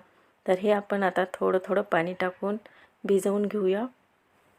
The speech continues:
जसे याचे पकोडे बनतील त्याप्रमाणे तुम्ही हे भिजवून घेऊ शकता. तर अगदी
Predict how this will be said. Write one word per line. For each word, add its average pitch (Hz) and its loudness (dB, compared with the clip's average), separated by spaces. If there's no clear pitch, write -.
जसे 202 4
याचे 196 6
पकोडे 196 2
बनतील 185 0
त्याप्रमाणे 185 2
तुम्ही 185 -4
हे 196 -2
भिजवून 202 0
घेऊ 180 -2
शकता. 180 -2
तर 180 2
अगदी 185 2